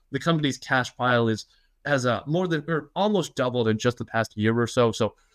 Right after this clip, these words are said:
it's not like they're, you know, investing heavily to get this growth or anything, and they're running themselves dry of cash. They're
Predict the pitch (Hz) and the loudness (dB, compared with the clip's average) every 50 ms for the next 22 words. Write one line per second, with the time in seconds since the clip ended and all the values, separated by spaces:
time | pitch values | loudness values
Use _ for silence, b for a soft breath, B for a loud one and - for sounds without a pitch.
0 | _ _ _ - - 202 214 185 170 185 170 151 - 151 156 156 156 151 139 139 | _ _ _ -8 0 2 2 2 4 2 0 0 -2 -2 -2 0 0 -2 -2 -2
1 | 147 151 131 113 107 127 135 123 147 147 143 - 143 123 110 - 135 131 131 123 | 0 0 0 0 0 -2 -2 2 2 2 2 0 -2 -2 -2 -2 -2 0 2 0
2 | 120 - 127 117 123 117 - - - - - 123 123 131 127 - 120 110 107 110 | 0 0 0 0 0 0 -2 -4 -14 -8 -2 2 2 2 4 2 2 2 2 0
3 | - - 110 107 107 104 107 104 98 107 117 120 120 117 117 113 107 - 117 104 | 0 0 -2 0 0 0 0 0 2 2 2 2 4 2 0 0 0 -2 -4 -4
4 | - - 113 110 113 113 104 - _ - - 135 123 107 - - _ _ _ _ | -2 -4 -2 0 2 2 0 -2 _ -2 0 0 0 0 -4 -10 _ _ _ _
5 | _ - 190 202 185 - | _ -4 -2 -2 -2 -4